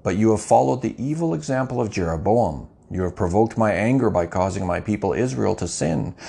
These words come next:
So now I will destroy you and your family, just as I destroyed the descendants of Jeroboam, son of Nebat. The members of Baasha's family who will die, who die in the city will be eaten by dogs, and those who die in the field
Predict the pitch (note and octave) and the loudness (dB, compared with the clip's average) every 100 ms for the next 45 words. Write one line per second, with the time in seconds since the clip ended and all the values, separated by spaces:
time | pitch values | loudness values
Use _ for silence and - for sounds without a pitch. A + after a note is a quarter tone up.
0 | - - - C#3 C#3 C#3 D3+ D#3 D3 C#3+ | -14 -4 2 4 6 4 2 0 0 0
1 | C#3+ C#3+ C#3 - D3+ D3+ C#3 C#3+ D3+ D#3 | 0 0 -2 -2 0 2 2 2 2 2
2 | D3+ D3 D3 - G2 D#2+ D2+ C2+ - F#2 | 0 0 0 0 0 0 -4 -8 -6 -6
3 | F#2 G2 F2+ E2+ - G#2 A2 A2 G2+ G2+ | -4 -2 -2 -4 -2 2 4 2 0 -2
4 | A#2+ B2 B2+ A2+ F#2+ G2+ G2+ G#2 A#2+ C#3 | 0 0 -2 -4 -2 0 2 2 4 2
5 | - - - A#2 A#2+ A2+ G#2 D#2+ - - | 2 -4 -4 -2 0 0 -2 -2 -4 -8
6 | - - - - - - - - G2 C3+ | -12 -20 -20 -20 -20 -18 -18 0 4 6
7 | G#3+ E3 B2+ A2+ G2+ A2 A#2 A2 - A#2+ | 6 4 2 2 4 4 2 -4 -2 0
8 | B2+ C#3 C3+ B2 A#2 G#2 G#2 A#2+ D3 D3 | 0 2 0 0 2 0 2 2 4 2
9 | A2 A2+ A2+ B2 C#3 C#3 C3 - C#3+ C#3+ | 2 4 4 4 2 0 -2 0 0 2
10 | C3 C#3 D#3 C#3+ D3 C3 C#3+ C3 C3+ A#2+ | 4 4 2 2 0 0 -2 -2 0 2
11 | A2+ G#2 A#2+ D#3 C3+ F2+ F2 G2+ G2+ G#2+ | 0 2 2 2 2 0 -2 0 2 2
12 | - G#2+ G#2 G#2+ G#2+ G2+ - E3+ E3 E3+ | 0 0 2 2 0 -2 2 4 4 2